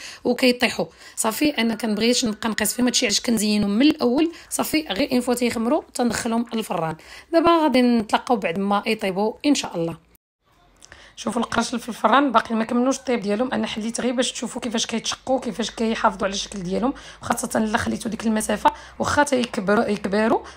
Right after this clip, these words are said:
يعني ما تيحاولوا ما تيتقاسوش. القراشل بعد ما طابوا وتحمروا لينا مزيان،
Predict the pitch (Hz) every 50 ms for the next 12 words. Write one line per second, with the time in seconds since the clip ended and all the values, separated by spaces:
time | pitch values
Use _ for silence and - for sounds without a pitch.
0 | - - - 233 208 240 247 233 240 233 233 240 226 214 - - 233 220 262 254
1 | 247 240 - - 240 240 240 - 220 - - - - 208 196 - 190 175 170 -
2 | - - - - - - - 185 180 - - 254 277 269 311 254 226 220 196 196
3 | 226 220 226 220 220 220 208 196 180 208 220 220 - 220 247 262 - - - 214
4 | 208 202 202 202 196 190 185 180 180 175 175 170 165 175 180 190 202 208 233